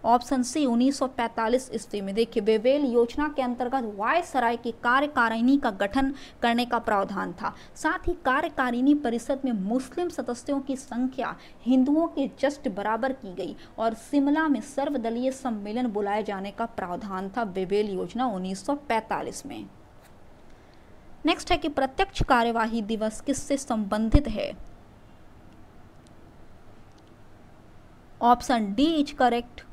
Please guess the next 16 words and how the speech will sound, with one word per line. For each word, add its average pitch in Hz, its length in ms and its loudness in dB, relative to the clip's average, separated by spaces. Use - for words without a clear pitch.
महात्मा 233 720 2
गांधी 233 500 0
से। - 280 -8
देखिए, - 380 -4
सोलह 320 380 0
अगस्त 302 360 0
उन्नीस 277 340 2
सौ 285 100 2
छियालीस 254 560 0
ईस्वी 247 280 -6
को 247 240 2
प्रत्यक्ष 254 560 -2
कार्यवाही 220 560 -2
दिवस 226 320 -4
मनाया 233 320 -2
गया, 240 240 -2